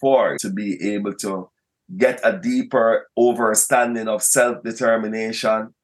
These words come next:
And then once you know how you want to determine yourself, then the next move is to do it. And, and that do it is the acceptance of life in its natural form. The issue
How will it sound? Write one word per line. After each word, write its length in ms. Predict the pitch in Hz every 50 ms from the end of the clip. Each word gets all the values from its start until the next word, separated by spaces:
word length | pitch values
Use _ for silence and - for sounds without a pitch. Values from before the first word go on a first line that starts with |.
| _ _ _ _ _ _ _ _ _ -
And 100 | - 110
then 160 | 110 107 107
once 320 | 113 117 117 117 117 -
you 120 | 110 113 110
know 220 | 113 113 113 113
how 220 | 113 117 117 107 107
you 180 | 113 110 107
want 300 | 110 110 110 107 107 104 -
to 80 | 104
determine 600 | 98 104 104 - - 123 110 107 107 107 107 107
yourself, 640 | 104 104 104 101 104 - - 135 123 117 107 101 - _ _ _ _ _ _ _ _ _ _ _ -
then 280 | 101 110 113 113 110
the 80 | 110 107
next 420 | 113 117 127 127 - - - 113
move 500 | 117 131 139 143 135 127 117 107 104 92 - _ _ _ _ _ _ _ _ -
is 200 | 117 117 117 -
to 100 | 135 139
do 180 | 143 185 202
it. 160 | 185 147 - - _ - - - - - _ _ _ _ _ - -
And, 240 | 101 107 107 107 110
and 220 | - 104 107 107 110
that 260 | 120 117 113 - 113
do 140 | 117 120 120
it 180 | 120 117 117 120
is 160 | 117 104 90
the 160 | 113 113 113
acceptance 1040 | 113 110 - - - 127 127 - - - 135 117 110 107 107 101 101 - - - - _ _ _ _ _ -
of 240 | - 110 92 95 101
life 400 | 113 120 120 120 117 104 107 104 - _ _ _ _ _ _ _ _ _ _ -
in 140 | 131 117 113
its 200 | 110 110 - -
natural 560 | 120 123 120 123 - - 123 110 107 104 -
form. 520 | - 135 131 120 113 104 92 - - - _ _ _ _ _ _ _ _ -
The 160 | 147 147 - 214
issue 480 | 240 233 - 214 202 202 196 190 170